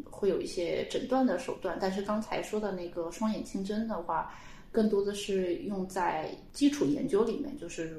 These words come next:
我们对这个视觉意识这一块，它，它到底是怎么产生的，就是作为一个信号处理的这样一个过程，它是怎么样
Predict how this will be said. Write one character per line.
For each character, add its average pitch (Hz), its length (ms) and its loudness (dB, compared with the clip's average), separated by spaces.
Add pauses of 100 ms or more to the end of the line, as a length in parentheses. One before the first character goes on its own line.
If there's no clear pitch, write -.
我 180 80 0
们 147 240 2
对 196 180 0
这 185 140 -8
个 160 460 -6
视 - 360 0
觉 - 320 2
意 202 140 0
识 - 380 -6
这 208 140 0
一 160 120 2
块， - 560 -2
它， 190 160 -4
它 190 220 -4
到 208 200 6
底 - 80 2
是 185 120 0
怎 170 100 -4
么 - 140 0
产 - 280 -6
生 165 200 -4
的， - 80 -4
就 - 80 -12
是 175 200 -4 (140)
作 233 160 6
为 170 160 4
一 - 60 -2
个 196 120 4
信 226 220 4
号 190 560 0
处 - 240 0
理 226 160 2
的 127 80 -2
这 185 140 -2
样 170 180 0
一 156 60 -2
个 170 160 0
过 226 260 0
程， 147 180 -4 (460)
它 - 180 0
是 175 360 0
怎 151 160 -6
么 170 80 0
样 170 360 -2